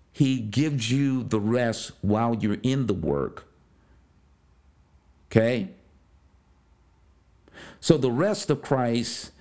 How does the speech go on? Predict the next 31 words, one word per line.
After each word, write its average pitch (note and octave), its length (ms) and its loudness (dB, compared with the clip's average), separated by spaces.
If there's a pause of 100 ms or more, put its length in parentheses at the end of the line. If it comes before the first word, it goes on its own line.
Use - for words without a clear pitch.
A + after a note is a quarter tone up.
(280)
is C3 220 2
not C3 240 2
a A#2 80 2
rest A#2 520 -2
from F#3+ 460 2
work, C#3 460 -2 (680)
but D3 240 2
in D#3 320 0
work. - 400 -4 (1160)
While C3+ 340 2
you C#3+ 440 0
are A#2+ 260 2
working C3 1000 -2 (280)
in A2+ 240 2
what A#2+ 240 -2
God A#2 360 0
told C3 440 -2
you A#2 220 0
to - 180 -6
do, G#2 760 0 (800)
he B2+ 180 2
wants A2+ 300 -2
to A2+ 100 0
give G2+ 240 0
you F#2+ 140 0
rest. F#2 400 -2
And A2 160 2
you B2 60 -2
know, D#3 300 -2
something C#3 440 -2
happened, G#2+ 540 -2